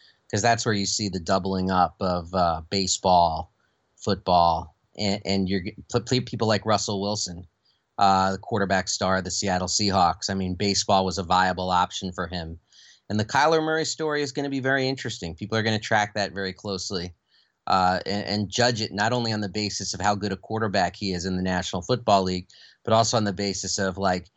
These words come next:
did he make the right decision, and will he think he made the right decision, uh, when it's all said and done for him, particularly since he was poised to make a tremendous amount of money playing for the Oakland A's.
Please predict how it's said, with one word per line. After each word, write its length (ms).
did 160
he 160
make 240
the 100
right 240
decision, 640
and 240
will 160
he 260
think 340
he 160
made 220
the 100
right 280
decision, 640
uh, 160
when 160
it's 160
all 160
said 240
and 140
done 220
for 160
him, 360
particularly 540
since 480
he 140
was 260
poised 460
to 80
make 220
a 40
tremendous 600
amount 240
of 60
money 260
playing 300
for 120
the 140
Oakland 340
A's. 400